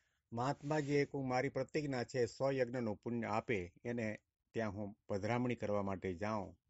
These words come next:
જમવા માટે જાઉં. યુધિષ્ઠિર તો ધર્મરાજા હતા,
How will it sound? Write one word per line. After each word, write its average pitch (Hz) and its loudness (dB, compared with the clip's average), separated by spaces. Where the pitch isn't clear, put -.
જમવા 104 -4
માટે 92 -6
જાઉં. 92 -6
યુધિષ્ઠિર 123 -2
તો 123 -2
ધર્મરાજા 107 2
હતા, 120 -4